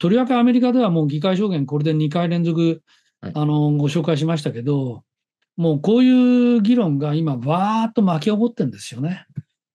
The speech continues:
Speaker 1: で、まあ、それが健全な姿だと私は思いますよ。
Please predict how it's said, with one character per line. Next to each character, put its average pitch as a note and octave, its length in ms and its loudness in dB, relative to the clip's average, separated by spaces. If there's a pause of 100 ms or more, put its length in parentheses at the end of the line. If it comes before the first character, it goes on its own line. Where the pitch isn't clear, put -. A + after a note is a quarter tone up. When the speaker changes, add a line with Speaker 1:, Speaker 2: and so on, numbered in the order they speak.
(180)
Speaker 1:
で、 F3 1120 0 (880)
ま A3+ 120 2
あ、 - 40 -2
そ G#3+ 180 2
れ D#4 160 4
が D#4+ 160 0
健 A3 300 2
全 A3 180 2
な G#3+ 120 0
姿 D#3+ 360 -4
だ A#2+ 140 -10
と - 240 -18 (180)
私 D3+ 300 0
は D#3 60 0
思 C3 180 -2
い B2+ 40 -2
ま C#3+ 120 -2
す D3 180 -8
よ。 - 180 -8